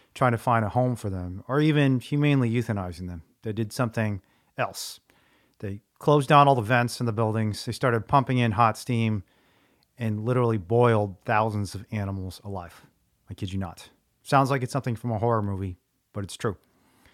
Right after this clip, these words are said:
And for working with some of the employees at this company to document this practice, my friend Matt is now facing potentially eight years in prison. It's unconscionable and it makes no sense. So I'm having Matt on the podcast to talk about how he feels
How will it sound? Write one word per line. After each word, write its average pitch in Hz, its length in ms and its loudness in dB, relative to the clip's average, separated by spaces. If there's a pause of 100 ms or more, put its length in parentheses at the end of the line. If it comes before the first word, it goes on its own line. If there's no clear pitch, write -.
(460)
And 127 140 0
for 127 100 2
working 160 320 4
with 135 120 2
some 156 140 2
of 139 60 2
the 139 60 6
employees 127 680 4
at 113 180 -4
this 110 160 -4
company 104 480 -2
to - 120 -8
document 135 520 2
this 113 80 -8
practice, 120 580 -2
my 107 80 -4
friend 123 240 0
Matt 123 340 4 (600)
is 113 160 -4
now 123 220 4
facing 113 480 -2
potentially 113 500 -4
eight 113 120 -2
years 110 260 -2
in 95 100 -6
prison. 98 300 -8 (300)
It's - 320 -12 (160)
unconscionable 117 960 0
and 98 300 -4 (180)
it 104 120 -8
makes 101 240 -4
no 101 100 -6
sense. - 380 -8 (1120)
So - 160 2
I'm 151 80 4
having 175 320 6
Matt 147 220 6
on 139 80 6
the 117 80 2
podcast 120 540 2
to 117 80 -8
talk 123 280 2
about 117 360 2
how 127 200 2
he 123 80 -2
feels 113 640 -2